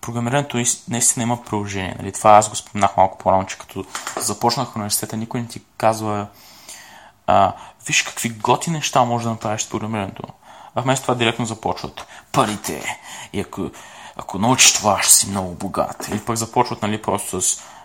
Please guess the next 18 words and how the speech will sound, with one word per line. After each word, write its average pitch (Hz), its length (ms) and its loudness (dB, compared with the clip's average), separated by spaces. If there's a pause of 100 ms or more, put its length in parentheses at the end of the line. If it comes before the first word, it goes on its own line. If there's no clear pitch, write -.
някакви - 300 -4
конзолни 101 640 0
приложения, 90 680 -4
които, - 240 -10
да, 95 360 6
това - 260 2
е 98 40 4
хубаво, 107 380 0
нали, 95 180 -4
защото - 280 -8
ти - 100 -16
дава 98 180 6
основата, 117 500 2
нали, 101 180 -4
да 101 100 -6
видиш 104 300 -6
нещо, 95 480 -6 (680)
ам, 95 440 -4